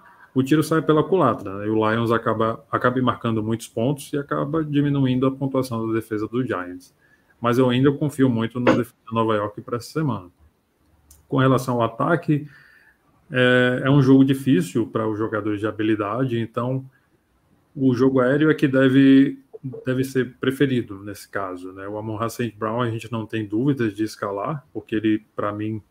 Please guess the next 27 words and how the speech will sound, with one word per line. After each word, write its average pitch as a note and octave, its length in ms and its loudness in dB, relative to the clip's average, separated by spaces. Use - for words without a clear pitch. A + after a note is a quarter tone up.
nesse C3+ 200 4
momento A2+ 360 -2
é A2 40 -2
o G#2+ 40 -2
melhor G#2 240 -2
jogador G#2 320 -4
do G#2+ 100 0
ataque, A2+ 600 -6
é, G#2+ 260 -4
é A2+ 40 0
o, A2+ 60 2
quem C3+ 380 2
tem D#3 180 0
produzido G#2+ 500 -2
com G#2+ 140 -8
a G2 40 -8
bola G2 220 -6
na G#2+ 160 -6
mão, A#2+ 360 -4
e G#2+ 40 -2
a G2+ 100 -4
gente G#2 320 -8
sabe G#2 300 -6
que A2 140 -6
o G#2+ 80 -2
Nando G#2 240 -8
Swift, - 560 -2